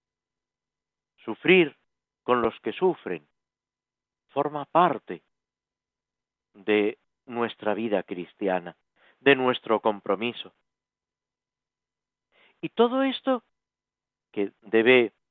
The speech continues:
estar integrado en nuestra oración, debe también ser algo que comprendemos y vivimos,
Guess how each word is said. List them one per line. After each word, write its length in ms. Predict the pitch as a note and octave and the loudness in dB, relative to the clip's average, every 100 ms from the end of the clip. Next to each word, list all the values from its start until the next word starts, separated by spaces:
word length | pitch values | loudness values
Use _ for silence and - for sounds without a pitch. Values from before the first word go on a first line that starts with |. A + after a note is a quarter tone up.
| _ _ _ _ _ _ | _ _ _ _ _ _
estar 300 | - D#3 F3 | 0 4 6
integrado 640 | F#3 D#3+ C3+ F3+ A#3+ G#3+ | 4 4 6 6 6 4
en 60 | C#3+ | 2
nuestra 360 | C#3 - B2+ | -2 2 8
oración, 640 | A2+ G#2+ G2 E3+ F3+ A#2 E2+ _ _ _ _ _ _ _ _ _ _ _ _ | 8 8 4 4 4 4 -2 _ _ _ _ _ _ _ _ _ _ _ _
debe 320 | - D3 D#3 | 2 4 4
también 680 | - A#2 G#2+ D#3+ G3+ A2 D#2+ _ _ _ _ _ _ _ _ - | 4 2 2 0 0 0 -10 _ _ _ _ _ _ _ _ -4
ser 280 | B2+ C3 - _ _ _ _ | 0 0 -4 _ _ _ _
algo 360 | D3+ E3 F3 - | 0 2 0 0
que 160 | D3 | -2
comprendemos 920 | - C3 A#2 - G#2 A#2+ A3 A#3+ A#3+ A3 - _ _ _ _ _ | 4 2 2 0 0 4 4 4 -6 -10 -18 _ _ _ _ _
y 120 | B2+ | -4
vivimos, 600 | G#2 G#2 F3+ C3+ F#2 | -2 0 0 0 -6